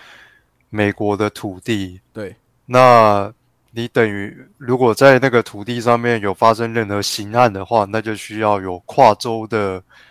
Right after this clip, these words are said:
Speaker 1: 官方单位，那跨州的官方单位就是联邦调查局，所以才会是他们去调查这整件事情。
Speaker 2: 福伯勒。
Speaker 1: 对，对，福伯勒。所以 Sica-，Sicario 也是一样，
Speaker 2: 对。
Speaker 1: 对、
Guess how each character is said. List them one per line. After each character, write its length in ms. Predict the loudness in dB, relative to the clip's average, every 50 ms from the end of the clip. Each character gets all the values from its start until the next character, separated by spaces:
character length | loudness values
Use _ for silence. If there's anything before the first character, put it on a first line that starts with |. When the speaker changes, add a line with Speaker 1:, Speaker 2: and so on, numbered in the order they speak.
| _ _ _
Speaker 1:
官 220 | -6 -4 -4 -2 0
方 160 | -2 -2 -2
单 260 | 0 -2 -2 -2 -4 -8
位， 240 | -8 -8 -8 -8 -8
那 180 | -6 -4 -6
跨 260 | -4 -2 0 2 2 2
州 160 | 2 -2 -6
的 140 | -6 -6 -4
官 180 | -4 -6 -4
方 160 | -4 -6 -4
单 220 | -2 -4 -4 -4 -4
位 140 | -8 -10 -10
就 100 | -12 -14
是 160 | -12 -10 -8
联 200 | -6 -6 -6 -4
邦 200 | -4 -4 -4 -4
调 160 | -4 -6 -4
查 180 | -4 -4 -4 -4
局， 240 | -6 -10 -20 _ _ -20 _ _ _
所 280 | -14 -8 -6 -4 -2 -2
以 200 | -2 -4 -4 -8
才 280 | -6 -2 2 2 4
会 120 | 4 2 0
是 140 | 0 -4 -2
他 140 | -2 -2
们 140 | -2 -4 -8 -10
去 460 | -10 -8 -8 -8 -8 -8 -10 -12 -10 _
调 200 | -2 -2 -2 -2
查 320 | -4 -8 -10 -12 -12 -18 _ _
这 160 | -12 -10 -10 -10
整 180 | -10 -12 -14
件 160 | -12 -12 -12
事 200 | -12 -12 -14 -14
情。 200 | -16 -16 -18 -20 _ _
Speaker 2:
福 240 | _ _ -16 -16
伯 240 | -14 -12 -12 -10 -10
勒。 160 | -10 -10 -12 -12
Speaker 1:
对， 140 | -14 -16 -16 -18 _ _ _
对， 200 | -16 -16 -14 -16 -18 _
福 140 | -20 -20
伯 240 | -12 -6 -4 -2 0
勒。 340 | 2 2 2 2 0 -4 -8 _ _ _ _ _ _
所 240 | -12 -6 -2 -2 0
以 320 | 0 0 -2 -2 -4 -4
Sica-，Sicario 1400 | -4 -2 0 -2 -2 0 2 4 4 4 4 2 -2 0 0 2 2 2 4 6 6 6 6 4 2 0 -2 -4
也 80 | -6
是 200 | -8 -8 -8 -8
一 60 | -4 -4
样， 260 | -4 -4 -4 -6 -10
Speaker 2:
对。 140 | -14 -14 -14
Speaker 1:
对、 80 | -14